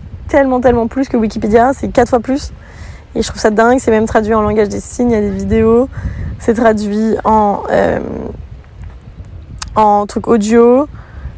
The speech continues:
euh, il y a plein de trucs. Je trouve ça ouf. Ça, c'est stylé. Et, euh, et alors, moi, euh, ça m'a posé, euh,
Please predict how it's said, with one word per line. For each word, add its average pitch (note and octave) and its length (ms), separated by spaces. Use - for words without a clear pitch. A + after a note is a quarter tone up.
euh, G3 720
il G3 60
y G#3+ 40
a G#3 60
plein G#3+ 120
de G#3 60
trucs. - 320
Je - 60
trouve - 120
ça - 140
ouf. - 200
Ça, - 120
c'est - 0
stylé. - 260
Et, B3+ 420
euh, G#3 1080
et A#3 160
alors, G#3 360
moi, A#3 720
euh, G2+ 500
ça - 180
m'a G#3+ 140
posé, A3+ 500
euh, F#3+ 280